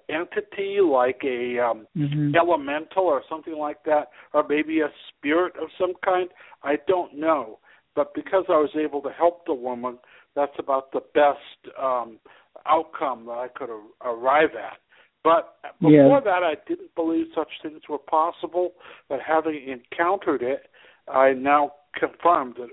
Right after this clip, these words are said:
Speaker 1: really these things do happen.
Speaker 2: Yeah, um, when you were, uh, speaking, well, I've, I've actually heard Barry Taff talk about it too. He was at a conference, and, uh, we, uh, we, I mean, we,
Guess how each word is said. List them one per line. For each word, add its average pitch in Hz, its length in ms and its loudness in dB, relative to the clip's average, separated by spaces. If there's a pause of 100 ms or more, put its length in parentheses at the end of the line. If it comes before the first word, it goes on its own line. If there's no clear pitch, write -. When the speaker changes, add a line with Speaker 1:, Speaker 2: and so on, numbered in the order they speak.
Speaker 1:
really 135 340 -4 (180)
these 147 260 -10
things 139 260 -12
do 135 140 -8
happen. 143 360 -6 (1900)
Speaker 2:
Yeah, 170 540 6
um, 180 300 2
when 190 180 4
you 254 160 4
were, 214 420 4
uh, 165 140 6 (140)
speaking, 208 400 -2
well, 185 160 4
I've, 190 220 2 (220)
I've 180 320 0
actually 180 400 0
heard 156 380 4
Barry 147 300 2
Taff 143 260 4 (360)
talk 147 220 2
about 127 200 -2
it 127 160 -4
too. 147 80 0
He 139 140 0
was 135 100 -6
at 135 100 0
a 127 60 -2
conference, 135 600 -4
and, 131 280 -4 (560)
uh, 139 120 6
we, 143 400 4
uh, 139 460 -2 (160)
we, 170 320 4
I 151 80 0
mean, 151 300 4
we, 151 200 0